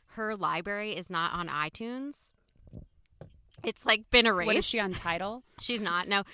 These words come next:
Speaker 1: I had to go on YouTube and find it, but you can only get, I think, like, one of her songs, uh, maybe On Display, which is, like, her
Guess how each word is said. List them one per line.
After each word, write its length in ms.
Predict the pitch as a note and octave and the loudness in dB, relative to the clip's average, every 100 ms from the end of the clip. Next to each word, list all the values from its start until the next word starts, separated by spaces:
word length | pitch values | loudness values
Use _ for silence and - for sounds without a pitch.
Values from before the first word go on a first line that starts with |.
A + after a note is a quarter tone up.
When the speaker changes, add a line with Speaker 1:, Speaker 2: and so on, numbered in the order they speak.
| - - - - | -18 -18 -10 6
Speaker 1:
I 140 | A3 | 6
had 140 | A#3 B3 | 8 2
to 80 | |
go 160 | A#3 G#3+ | 2 2
on 160 | G3+ F3+ | 2 0
YouTube 500 | A#3 - F#3+ E3+ - | -4 -6 -6 -6 -6
and 220 | - F3 | -8 -6
find 300 | F#3+ F3+ F3+ | -4 -2 -4
it, 160 | E3 - | -8 -2
but 280 | E3+ D#3+ - | 0 0 -4
you 200 | F#3+ G#3+ | -8 -6
can 160 | B3 | -4
only 380 | - G#3 A3+ A#3 | -4 -4 -6 -8
get, 340 | - E3+ E3+ - | -6 -4 -4 -6
I 120 | F3+ | -12
think, 260 | E3+ F3 | -10 -10
like, 160 | F3+ E3+ | -8 -8
one 280 | - E3 E3 | -10 -8 -6
of 120 | E3+ | -6
her 120 | F3 E3 | -10 -12
songs, 640 | - D#3 D3+ D3 D#3+ - - | -4 -2 -2 -6 -10 -14 -12
uh, 40 | F3 | -6
maybe 300 | F#3 F3+ G#3 | -4 -4 -4
On 220 | D#3+ E3 | -4 -6
Display, 460 | E3 - D3+ D#3 E3 | -10 -12 -12 -10 -10
which 200 | F3 F3 | -10 -12
is, 160 | D#3+ | -14
like, 180 | E3+ E3 - _ _ _ - | -14 -16 -20 _ _ _ -10
her 180 | G#3+ | -8